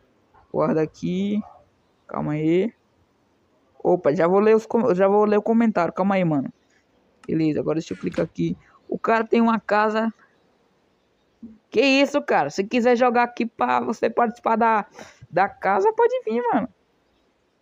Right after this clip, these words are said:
É fácil de criar, mano, essa casa, velho. É muito fácil, cara. Até no tutorial é fácil, mano. Tu só pega bastante madeira mesmo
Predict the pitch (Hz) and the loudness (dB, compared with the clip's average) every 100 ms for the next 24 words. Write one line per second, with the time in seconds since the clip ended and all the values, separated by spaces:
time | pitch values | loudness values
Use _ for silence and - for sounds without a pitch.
0 | _ _ _ _ _ - 233 - 247 254 | _ _ _ _ _ -4 0 0 0 -2
1 | 247 285 294 220 214 226 202 170 180 196 | -2 0 2 4 4 2 0 0 -2 -4
2 | 190 160 170 185 180 151 - - _ - | -4 -2 0 0 -4 -4 -6 -8 _ -4
3 | 508 523 587 - 196 165 156 - - - | -2 0 -2 -2 0 0 -2 -8 -6 -6
4 | - _ _ _ _ _ _ _ _ - | -8 _ _ _ _ _ _ _ _ -10
5 | - - 226 247 233 240 233 233 226 226 | -8 0 2 2 2 0 2 2 2 2
6 | 247 - 185 175 180 170 151 - _ _ | -2 -2 0 0 0 -2 -2 -4 _ _
7 | _ _ - 214 240 247 247 226 233 269 | _ _ -4 -2 0 2 0 0 2 2
8 | 240 - 330 247 240 240 247 214 196 226 | 0 2 2 2 2 2 2 2 4 4
9 | 226 220 233 247 247 | 4 4 4 4 2